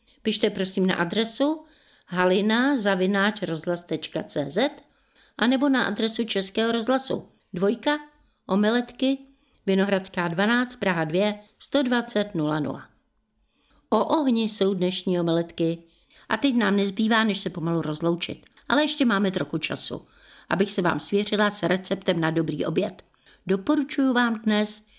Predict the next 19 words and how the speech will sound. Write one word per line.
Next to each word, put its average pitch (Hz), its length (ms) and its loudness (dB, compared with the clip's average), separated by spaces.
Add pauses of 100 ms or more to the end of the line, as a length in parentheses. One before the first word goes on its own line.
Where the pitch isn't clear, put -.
(320)
grilovanou 196 840 2
krkovičku - 840 -2
s - 160 -10
rozmarínem. 165 880 0 (640)
A - 60 -2
potřebujeme 190 720 0
na 160 100 2
ní - 280 -2 (480)
čtyři - 380 0
plátky 208 400 0
vepřové 165 460 -4
krkovičky, 262 800 -2 (260)
čtyři 185 420 0
stroužky 170 480 -4
česneku, 208 840 -2 (400)
dvě 185 240 2
lžíce 180 400 -2
sojové 160 500 0
omáčky, 202 680 -2